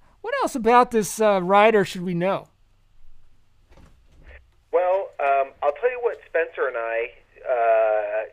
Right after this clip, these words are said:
Speaker 2: chatted about right away when we got the spec sheet for the Pan America.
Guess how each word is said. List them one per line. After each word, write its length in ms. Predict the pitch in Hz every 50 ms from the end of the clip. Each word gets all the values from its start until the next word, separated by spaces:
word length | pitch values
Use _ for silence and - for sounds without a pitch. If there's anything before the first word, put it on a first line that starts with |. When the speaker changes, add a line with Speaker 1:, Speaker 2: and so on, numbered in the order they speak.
| - -
Speaker 2:
chatted 320 | - 139 127 127 123 120
about 400 | 117 123 - - 117 117 123 117 - 120
right 220 | 117 131 143 147 143
away 480 | 135 131 131 123 117 110 107 107 - -
when 200 | 135 135 127 127
we 160 | 123 131 131
got 320 | 123 - 127 117 120 117 - - _ 123
the 80 | 117 - -
spec 240 | - 135 120 - - - -
sheet 240 | 120 117 120 - - -
for 100 | - 131
the 120 | 113 117 -
Pan 240 | - 131 123 117 117
America. 640 | 117 117 113 113 110 117 - - 117 117 123 135